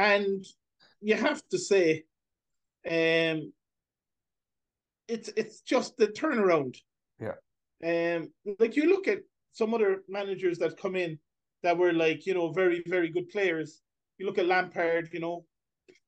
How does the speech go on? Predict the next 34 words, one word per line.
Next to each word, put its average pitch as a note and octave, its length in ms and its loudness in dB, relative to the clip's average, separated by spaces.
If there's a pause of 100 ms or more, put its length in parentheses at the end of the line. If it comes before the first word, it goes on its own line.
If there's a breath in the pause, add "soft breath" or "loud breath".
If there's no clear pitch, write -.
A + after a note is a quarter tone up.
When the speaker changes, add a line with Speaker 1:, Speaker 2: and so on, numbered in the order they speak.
(280)
Speaker 1:
you C#3+ 140 -12
know, C#3+ 260 -10 (580)
I E3+ 120 -2
don't D#3 140 -6
know, E3 240 -6 (460)
like, C#3+ 180 -12 (440)
did F3+ 140 4
okay E3+ 420 -2
with F3 140 -4
Derby, F3+ 400 -2 (460)
spent E3+ 200 -4
so F3 180 -2
much E3+ 200 -8
money, F3 240 -6
they F3 140 -4
ended E3 240 -6
up D#3+ 140 -4 (140)
being D#3 320 -8
broke. F3+ 360 2 (640)
Speaker 2:
Yeah. E3 380 -4
Speaker 1:
Um, D#3+ 140 -6
didn't E3+ 260 -2
get F3 140 -6
them F3+ 120 -6
up. G3+ 180 -4 (640)
Uh, D#3+ 180 4
sacked G#3+ 500 2
by E3 100 0
Chelsea, F3+ 420 0
despite E3+ 380 -2
he E3 100 -4
was D#3 180 -4
a D#3 40 0
legend. F3 380 2